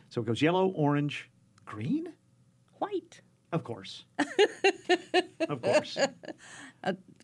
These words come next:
Speaker 2: start kicking yourself.
Speaker 1: That's a bar bet waiting to happen right
Speaker 2: <laughs> It
Speaker 1: there.
Speaker 2: is.
Speaker 1: Yeah.
Speaker 2: And the, uh, and it's interesting you said black because I,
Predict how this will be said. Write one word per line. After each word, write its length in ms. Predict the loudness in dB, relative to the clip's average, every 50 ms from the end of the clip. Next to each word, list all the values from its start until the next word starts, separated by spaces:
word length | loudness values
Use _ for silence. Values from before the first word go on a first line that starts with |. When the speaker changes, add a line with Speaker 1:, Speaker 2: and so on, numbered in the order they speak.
| -18
Speaker 2:
start 280 | -4 0 2 2 2 2
kicking 320 | 2 2 2 4 2 2
yourself. 260 | 2 2 2 4 4 4
Speaker 1:
That's 180 | 4 4 2 2
a 180 | 2 4 4 2
bar 300 | 4 4 4 6 6 4
bet 320 | 4 2 0 0 -2 -2
waiting 280 | 0 2 2 2 2 0
to 60 | 0
happen 400 | 0 0 0 0 2 2 2 2 4
right 140 | 6 4
Speaker 2:
<laughs> 80 | 6 6
It 200 | 6 6 6 8
Speaker 1:
there. 240 | 6 6 6 6 6
Speaker 2:
is. 120 | 4 2 2
Speaker 1:
Yeah. 360 | 2 2 2 4 2 2 0 -2 -4 -8 -8 -6 -2 2
Speaker 2:
And 240 | 4 6 6 6
the, 60 | 6 6
uh, 320 | 6 6 6 4 4 4 4
and 280 | 2 2 4 4 4 4
it's 120 | 2 2 2
interesting 360 | 2 0 2 2 2 2 2
you 80 | 2 2
said 260 | 2 2 2 2 2
black 320 | 4 4 4 4 4 2
because 420 | 0 -4 -4 0 0 0 0 0 0 2
I, 240 | 2 2 2 2